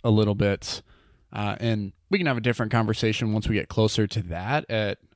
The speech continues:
uh, release of Murders at Karlov Manor. But another Ravnica themed set,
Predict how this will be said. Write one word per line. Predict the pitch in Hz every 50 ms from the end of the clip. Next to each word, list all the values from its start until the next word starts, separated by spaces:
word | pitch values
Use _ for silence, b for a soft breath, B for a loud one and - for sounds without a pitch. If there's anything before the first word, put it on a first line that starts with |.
| _ -
uh, | 98 95 92 92
release | 98 101 107 107 107 - -
of | 110 104 98 92 90 - -
Murders | - 104 104 101 104 101 -
at | 87 -
Karlov | - - 104 101 101 95 101
Manor. | 98 98 107 127 139 156 151 b b b b b b b b b b b _
But | - 107 104 101 95 - - - - - - -
another | 120 117 135 151 139 123 117 117 117 - _ -
Ravnica | 101 95 107 98 101 - - 104 95
themed | 92 - 110 98 95 95 98
set, | - - 104 101 123 139 - - - -